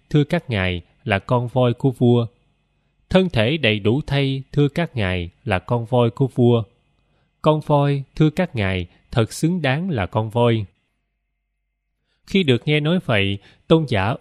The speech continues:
Udayi bạch Thế Tôn. "Bạch Thế Tôn, quần chúng do thấy con voi to lớn, đồ sộ, thân thể đẩy đà nên nói như sau: 'Con voi, thưa các ngài,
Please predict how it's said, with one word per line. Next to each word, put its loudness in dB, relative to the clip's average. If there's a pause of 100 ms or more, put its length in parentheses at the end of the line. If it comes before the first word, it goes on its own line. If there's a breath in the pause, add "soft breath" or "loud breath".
Udayi -2
bạch 0
Thế -2
Tôn. 0 (1300)
"Bạch 2
Thế 2
Tôn, 2 (360)
quần 2
chúng 0 (280)
do 2
thấy -2
con 0
voi 0
to -2
lớn, 0 (200)
đồ 4
sộ, 0 (320)
thân 2
thể 0
đẩy 0
đà 0 (140)
nên -2
nói 0
như 0
sau: -2 (640)
'Con 2
voi, 6 (180)
thưa 0
các -6
ngài, 0